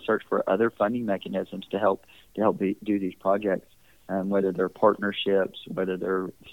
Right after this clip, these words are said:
state funding, federal funding, um, whatever they are. Uh, but you look at the impacts they had. Uh, you look at, uh, Orchards Park, um, Lawrence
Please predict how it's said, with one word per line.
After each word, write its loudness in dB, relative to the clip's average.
state 0
funding, -2
federal 0
funding, -8
um, -4
whatever 2
they -2
are. -2
Uh, 4
but 6
you 8
look 10
at 6
the 6
impacts 2
they 4
had. 4
Uh, 0
you 2
look 2
at, 4
uh, 2
Orchards 2
Park, 6
um, -4
Lawrence 4